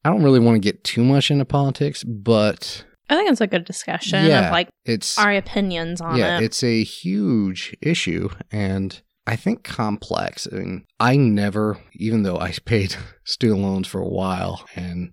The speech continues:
Speaker 1: I feel it set me back, I never wanted anybody to pay it off for me. I,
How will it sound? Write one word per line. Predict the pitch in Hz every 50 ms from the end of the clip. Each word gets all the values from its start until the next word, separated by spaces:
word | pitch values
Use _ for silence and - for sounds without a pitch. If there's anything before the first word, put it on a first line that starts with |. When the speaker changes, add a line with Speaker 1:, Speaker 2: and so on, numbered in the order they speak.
| _ -
Speaker 1:
I | 87 87 87
feel | - - 98 92 82
it | -
set | - - 110 - 95
me | 92 82
back, | 82 82 90 85 82 87 107 123 - - - - -
I | 90 101
never | 101 98 95 95 95 95 95 92 104 101
wanted | 92 90 92 92 92 87 87 85
anybody | - 90 90 87 85 82 87 82 80 85 85 80 82 -
to | - - 85 85
pay | - - - - - -
it | - - -
off | - - - - -
for | - 87 87 85 98
me. | 117 139 156 165 - -
I, | 110 104